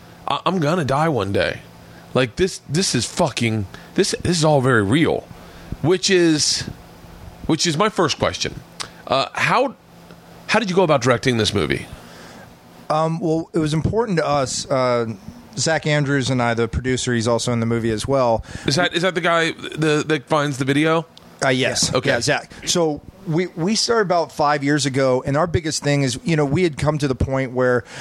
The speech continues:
Speaker 2: we had sold scripts, movies fell through, that kind of thing, and we decided, "Look, we're gonna take it in our own hands. What can we do here inside a, maybe a genre or any type,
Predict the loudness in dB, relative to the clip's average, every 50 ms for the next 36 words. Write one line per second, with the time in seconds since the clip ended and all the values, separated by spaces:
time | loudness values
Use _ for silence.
0 | -14 -8 -4 0 0 0 2 0 0 0 2 0 0 0 -2 -2 0 0 2 0
1 | 0 -2 -8 -12 -8 -2 -2 0 0 0 0 -2 0 0 0 0 0 -2 0 0
2 | 2 2 2 2 2 0 0 0 0 2 2 2 2 2 2 2 0 2 0 0
3 | -2 0 0 0 0 0 2 2 2 2 2 0 0 0 -2 -2 -2 -2 -2 0
4 | 0 0 0 0 0 2 2 2 2 2 2 0 0 0 0 0 0 -2 -6 -10
5 | -12 -14 -16 -16 -12 -6 -2 0 0 0 0 0 -2 0 2 2 2 0 0 0
6 | 0 0 2 2 0 0 0 0 0 2 2 2 0 0 -4 -8 -16 -20 -20 -20
7 | -20 -20 -12 -4 -2 -2 0 0 0 0 0 0 2 0 0 2 2 2 2 2
8 | 0 0 -2 -4 -8 -10 -6 -2 -2 0 0 0 0 0 0 0 0 0 0 0
9 | 0 0 0 0 0 0 0 0 0 0 0 -2 -2 0 0 -2 -2